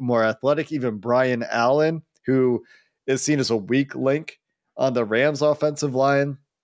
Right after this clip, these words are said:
another guy that comes from a zone scheme. And then you get to Bradley Bozeman, and this is a guy that's from the Ravens, majored in a, in a gap heavy approach. He apparently was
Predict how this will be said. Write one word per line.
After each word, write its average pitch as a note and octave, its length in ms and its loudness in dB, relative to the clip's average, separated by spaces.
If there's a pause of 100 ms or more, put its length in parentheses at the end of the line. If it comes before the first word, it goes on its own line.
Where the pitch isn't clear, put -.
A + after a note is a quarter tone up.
(640)
another C3+ 340 2
guy C3 200 4
that B2+ 120 -8
comes B2+ 220 -4
from B2 100 -4
a B2 100 2
zone E3 340 2
scheme. A2 340 -2
And A2+ 180 0
then B2 240 0 (300)
you B2+ 80 -6
get D#3+ 120 0
to D#3 80 -2
Bradley D3+ 380 2
Bozeman, D3+ 480 0
and B2+ 180 0
this C#3 200 -2
is C3+ 100 -6
a C#3 60 -2
guy B2+ 260 2
that's A#2+ 380 -4 (280)
from C3 200 -2
the A#2+ 80 2
Ravens, C3 520 0
majored B2 380 0
in G#2+ 280 -2 (100)
a, C#3+ 40 -2
in C3 60 0
a A#2+ 80 2
gap B2 360 0
heavy B2+ 280 0
approach. D#3 560 -2 (600)
He B2+ 140 -2
apparently C#3+ 640 0
was A#2+ 360 0